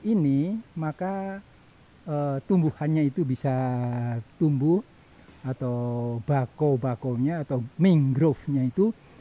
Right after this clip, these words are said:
bisa tumbuh dengan sangat baik. Bisa tumbuh dengan sangat baik. Memang ini tidak ada penjarangan, tadi kata Ibu Sri di depan di, oleh petugas, tidak ada penjarangan, tidak ada penjarangan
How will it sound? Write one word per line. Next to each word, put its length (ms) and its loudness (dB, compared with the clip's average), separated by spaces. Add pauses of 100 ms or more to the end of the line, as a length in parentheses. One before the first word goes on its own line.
(140)
bisa 240 0
tumbuh 240 0
dengan 160 0
sangat 280 -2
baik. 280 -6 (560)
Bisa 160 -6
tumbuh 240 -4
dengan 240 -6
sangat 240 -8
baik. 380 -10 (500)
Memang 320 2
ini 320 4
tidak 320 2
ada 240 2
penjarangan, 720 4
tadi 240 2
kata 560 0
Ibu 240 0
Sri 400 4
di 160 2
depan 240 2
di, 80 4
oleh 320 -2
petugas, 560 0 (480)
tidak 240 4
ada 80 4
penjarangan, 560 4 (400)
tidak 140 -4 (100)
ada 80 -4
penjarangan 580 -2